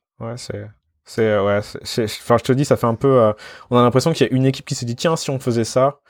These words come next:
euh, mais ça, enfin, moi, je me dis que c'est presque, je suis désolé, hein, je fais un peu le, je suis un peu esprit chagrin,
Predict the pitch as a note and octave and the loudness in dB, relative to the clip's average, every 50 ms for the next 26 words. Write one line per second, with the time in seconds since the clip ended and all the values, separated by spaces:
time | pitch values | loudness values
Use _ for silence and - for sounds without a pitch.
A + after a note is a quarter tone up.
0 | _ - - - _ _ _ _ _ G#2+ G2 F#2+ F#2+ F#2 F#2 F2+ F2+ F2+ F2+ F2 | _ -20 -20 -20 _ _ _ _ _ -4 -2 0 0 0 0 0 -2 -2 -2 -2
1 | F2 F2+ F2 D2 G2 - A#2 G2+ - G2 - - A2 G2+ G2+ G2 - A2+ B2 C3 | -4 -4 -6 -8 -2 0 0 0 0 -4 -6 -2 -2 -2 -2 -2 -2 -2 -2 -2
2 | - A#2+ A2 G#2+ C3 C3+ - - G#2 G2 - _ _ _ _ _ _ - - C3+ | 0 -2 -2 -2 -4 -4 -4 -6 -6 -8 -8 _ _ _ _ _ _ -4 -2 -2
3 | C3 B2+ - - - B2 G#2+ G#2+ G#2+ A2+ A2+ A#2 A2 G#2 G2 - - - F#2+ F#2 | -2 -2 -4 -4 -2 2 2 4 4 4 4 2 2 0 -2 -4 -6 -8 -8 -8
4 | F#2 - G#2+ G2 F#2+ F#2 F2+ F2 F2+ F2+ - _ - - - - _ _ - G2 | -6 -6 -6 -4 -2 -2 -2 -4 -4 -6 -12 _ -20 -20 -20 -20 _ _ -10 -10
5 | F#2+ F2+ - G2+ F#2+ - - G2 - - F#2 F#2 F2+ F#2 F#2+ - | -8 -2 -2 -2 -2 0 -4 -6 -4 -2 -4 -4 -4 -6 -8 -10